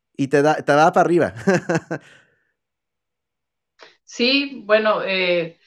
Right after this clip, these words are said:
Speaker 2: en realidad la canción tiene, yo digo, un propósito de ser honesto con, pues, con la vida, con los sentimientos, con las cosas que estamos viviendo como, como seres humanos. Estamos viviendo, pues, un tiempo bastante difícil, único, que yo pienso nos vamos a acordar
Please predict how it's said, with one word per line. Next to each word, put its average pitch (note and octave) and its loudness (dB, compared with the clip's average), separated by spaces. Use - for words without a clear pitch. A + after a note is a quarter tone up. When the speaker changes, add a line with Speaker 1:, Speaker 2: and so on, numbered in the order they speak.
Speaker 2:
en F3+ -8
realidad F#3 -2
la D#3+ 0
canción F#3 -8
tiene, E3+ -6
yo D#3 -8
digo, D#3+ -8
un E3 -10
propósito E3+ -10
de D#3 -8
ser D#3+ -8
honesto E3 -6
con, D3+ -12
pues, D#3 -12
con D#3+ -6
la D3 -8
vida, D#3 -6
con E3 -10
los D3 -12
sentimientos, D#3 -10
con D3 -12
las D3 -14
cosas E3+ -12
que E3 -12
estamos E3 -8
viviendo D3+ -10
como, C#3+ -12
como C#3+ -14
seres D#3+ -12
humanos. D3 -10
Estamos D#3+ -8
viviendo, D3+ -4
pues, D3+ -12
un C#3+ -12
tiempo D#3+ -6
bastante D3+ -8
difícil, D#3 -8
único, D#3 -4
que C#3+ -10
yo D3+ -8
pienso D#3+ -8
nos D3 -10
vamos D3+ -10
a E3 -12
acordar D3+ -10